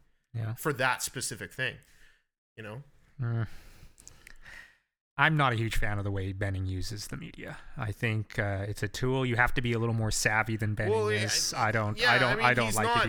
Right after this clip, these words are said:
Speaker 1: either.
Speaker 2: he's not, he's not the best at it for sure, but
Speaker 1: I think that's another
Speaker 2: but he's
Speaker 1: thing.
Speaker 2: learned, he's learned as he's gone along to become a little more savvy. At the beginning, he was horrible. I mean, he got <laughs> in trouble for tampering,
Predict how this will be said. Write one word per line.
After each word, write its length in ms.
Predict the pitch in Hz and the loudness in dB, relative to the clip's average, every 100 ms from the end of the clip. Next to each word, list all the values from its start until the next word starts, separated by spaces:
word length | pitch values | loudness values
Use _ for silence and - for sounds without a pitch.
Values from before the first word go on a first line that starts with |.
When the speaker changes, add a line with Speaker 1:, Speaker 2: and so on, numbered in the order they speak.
| 110 | 2
Speaker 1:
either. 120 | 120 | 2
Speaker 2:
he's 140 | 190 | 2
not, 280 | 208 214 185 - - - | 0 0 0 -4 -16 -16
he's 360 | - - 180 151 | -12 -6 -4 0
not 260 | 165 165 143 | 0 0 0
the 60 | |
best 380 | 135 127 180 - | 0 0 0 -2
at 160 | 107 123 | -2 -2
it 120 | - | -4
for 140 | - | -6
sure, 400 | 127 175 175 104 - - - | -4 -2 -2 -4 -10 -10 -2
but 340 | 127 120 - - | 0 0 -2 -4
Speaker 1:
I 140 | 110 | 0
think 120 | 107 | 0
that's 200 | 104 101 | -2 -4
another 160 | 110 147 | 0 2
Speaker 2:
but 80 | 139 | 2
he's 220 | 156 - | 2 0
Speaker 1:
thing. 120 | 127 | 0
Speaker 2:
learned, 360 | 120 151 156 - - _ - | 0 -2 -2 -8 -20 _ -12
he's 200 | 139 110 | -8 -6
learned 320 | 113 135 143 - | -4 -2 -4 -4
as 200 | 123 113 | -4 -4
he's 180 | 117 - | -8 -8
gone 180 | 117 | -6
along 480 | 113 107 113 113 110 - - - _ _ _ _ _ | -6 -6 -6 -6 -8 -14 -20 -20 _ _ _ _ _
to 60 | 135 | -12
become 320 | 117 - 127 | -10 -6 -6
a 60 | 113 | -4
little 260 | 113 123 113 | -6 -6 -8
more 240 | 110 110 | -8 -8
savvy. 560 | 107 113 113 101 - - | -6 -2 -2 -4 -10 -8
At 140 | 127 123 | -6 -4
the 60 | |
beginning, 320 | 127 127 156 | -4 -2 -4
he 80 | 110 | -6
was 120 | 101 | -10
horrible. 500 | 92 139 156 98 - - _ _ _ _ _ _ - | -8 -6 -6 -8 -16 -20 _ _ _ _ _ _ -10
I 40 | |
mean, 80 | 120 | -4
he 60 | |
got 260 | 135 139 - _ | -2 -2 -4 _
<laughs> 120 | - | -8
in 80 | 139 | -4
trouble 440 | - - 165 156 147 | -2 0 0 -2 -4
for 140 | 151 | -6
tampering, 560 | - 156 220 - - | 0 0 0 -4 -14